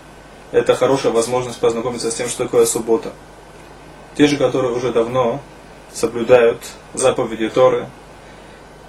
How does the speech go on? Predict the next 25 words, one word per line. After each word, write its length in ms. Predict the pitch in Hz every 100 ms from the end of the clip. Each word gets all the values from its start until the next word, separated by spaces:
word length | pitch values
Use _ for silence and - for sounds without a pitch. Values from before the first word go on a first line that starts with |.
| - - - - - - -
для 100 | 127
них 200 | 131 139
тоже 260 | - 139 131
будет 280 | 120 120 113
что-то 360 | - 123 120
новое. 400 | 110 104 110 143 - - - - - - - - -
И 440 | 117 117 113 113
в 40 |
самом 240 | 139 175 185
худшем 320 | 165 - 127
случае 440 | - 139 - 110
это 340 | 104 - 104 101
возможность, 760 | 107 110 143 143 131 127 -
э, 460 | 113 107 104 104 - - - - -
повторить 400 | - - 131 135
уже 180 | 135 123
изученное, 460 | 113 123 123 117 117
что 280 | - 120 120
само 220 | 131 143
по 120 | 127
себе 280 | - 120 120
тоже 220 | 120 117
неплохо. 420 | 113 113 113 - - - - - - - - - - - - - - -
В 80 | -
своих 560 | - 135 139 147 -